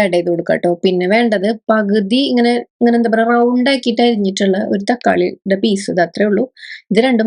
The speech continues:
മാത്രം മതി. ഇനി എങ്ങനെയാണ് ചെയ്യാൻ നോക്കാം. പിന്നെ നിങ്ങക്ക് സ്യൂട്ടബിൾ ആണെങ്കിൽ ഇതിലേക്ക് കുറച്ച് തരിയുള്ള കോഫി പൗഡർ ഇല്ലേ, അത് ഇട്ട് കൊടുക്കാം ട്ടോ. ആ, അങ്ങനെ എന്താ പറയാ, ഭയങ്കരമായിട്ടുള്ള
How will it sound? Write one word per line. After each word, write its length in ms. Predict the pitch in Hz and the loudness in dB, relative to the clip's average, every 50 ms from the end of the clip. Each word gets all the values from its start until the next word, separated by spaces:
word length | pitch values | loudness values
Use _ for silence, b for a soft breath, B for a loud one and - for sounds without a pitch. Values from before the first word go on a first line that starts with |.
| 247 | 2
മാത്രം 340 | 240 220 202 202 - 202 202 226 | 0 0 -2 -4 -2 0 2 2
മതി. 220 | 226 185 190 196 - - | 2 0 -2 -2 0 0
ഇനി 140 | 233 247 269 285 | 0 2 2 2
എങ്ങനെയാണ് 320 | 262 233 226 233 226 240 240 - | 2 2 2 2 0 0 0 0
ചെയ്യാൻ 240 | 262 240 202 190 190 190 | 0 0 0 0 2 0
നോക്കാം. 240 | 190 190 - 190 196 254 | 0 0 0 0 2 2
പിന്നെ 140 | 247 262 285 311 | 0 2 2 2
നിങ്ങക്ക് 340 | 302 285 269 - 277 294 302 311 294 - | 2 0 0 0 0 0 0 0 0 0
സ്യൂട്ടബിൾ 460 | 294 285 277 262 240 - 247 240 254 277 | 0 0 2 0 0 0 0 0 2 2
ആണെങ്കിൽ 240 | 294 277 262 269 269 269 | 0 0 0 0 0 2
ഇതിലേക്ക് 360 | 254 240 233 226 - 247 262 B B B B B _ _ | 2 0 0 0 -4 -6 -6 B B B B B _ _
കുറച്ച് 240 | 247 240 233 - 269 247 - 285 | -4 -2 -2 -2 -4 -2 0 0
തരിയുള്ള 460 | 277 262 247 247 269 285 269 262 254 - 277 | 0 2 0 0 0 0 0 0 -2 0 0
കോഫി 260 | 262 254 247 233 220 196 214 | 0 0 0 -2 0 0 2
പൗഡർ 260 | 208 202 196 202 196 185 | 0 2 0 0 0 0
ഇല്ലേ, 120 | 175 175 180 | 2 2 0
അത് 80 | 208 208 | 0 0
ഇട്ട് 80 | 214 196 | 0 0
കൊടുക്കാം 280 | 180 175 175 170 165 - | 0 0 0 -2 0 0
ട്ടോ. 100 | 180 170 175 _ _ _ _ _ _ - | -4 -4 -6 _ _ _ _ _ _ -2
ആ, 40 | 208 196 196 196 196 | 0 2 2 2 2
അങ്ങനെ 240 | 196 202 202 208 220 - - - _ _ _ _ - | 2 2 2 2 0 -2 -4 -8 _ _ _ _ 0
എന്താ 140 | 214 208 214 196 | 0 2 2 2
പറയാ, 140 | 208 202 196 | 0 0 0
ഭയങ്കരമായിട്ടുള്ള 840 | 208 202 214 226 233 240 247 240 269 262 277 277 262 262 - 262 254 | 0 0 2 2 2 0 0 0 0 0 2 0 0 -2 0 0 2